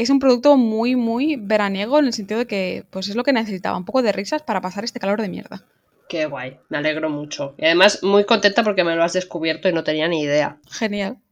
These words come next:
Speaker 1: Yo más
Speaker 2: Ujú.
Speaker 1: contenta aún porque es que la vas a ver tú y la va a ver Edu. Si Edu no lo ve, lo va a te-, lo voy a tener que obligar.
Speaker 2: Muy bien.
Speaker 1: Porque
Speaker 2: Hola,
Speaker 1: es que
Speaker 2: Edu.
Speaker 1: con las señoras que hay, hay que verlo, efectivamente. Hola, Edu. Chupito.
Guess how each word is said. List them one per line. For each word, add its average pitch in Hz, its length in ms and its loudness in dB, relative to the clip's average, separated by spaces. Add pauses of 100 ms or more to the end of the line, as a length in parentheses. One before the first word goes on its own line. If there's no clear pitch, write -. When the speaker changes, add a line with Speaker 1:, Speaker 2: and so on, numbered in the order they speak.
(260)
Speaker 1:
Yo 247 220 0
más 247 140 4
Speaker 2:
Ujú. - 80 -2
Speaker 1:
contenta 220 280 0
aún 233 140 2
porque 208 160 -2
es 208 80 -4
que 202 100 -2
la 190 140 4
vas 247 120 6
a 285 60 8
ver 285 160 10
tú 311 220 2 (260)
y 226 140 -2
la 202 160 6
va 220 100 10
a 254 40 10
ver 254 200 6
Edu. 262 260 6
Si 214 200 -2
Edu 240 180 0
no 262 120 -2
lo 240 120 0
ve, 226 160 0
lo 254 120 2
va 202 80 6
a 202 60 2
te-, 220 120 0
lo 208 140 4
voy 208 100 10
a 226 40 8
tener 240 220 6
que 254 80 4
obligar. 175 320 4 (540)
Speaker 2:
Muy 170 180 -4
bien. 147 240 -4
Speaker 1:
Porque 208 300 8
Speaker 2:
Hola, 190 100 8
Speaker 1:
es 185 80 8
que 208 140 8
Speaker 2:
Edu. 196 60 4 (760)
Speaker 1:
con 247 240 10
las 240 140 10
señoras 269 400 6
que 262 100 2
hay, 285 160 6
hay 247 140 4
que 202 100 0
verlo, 180 340 -2
efectivamente. 185 760 -2
Hola, 196 260 0
Edu. 185 240 -4 (420)
Chupito. - 480 -2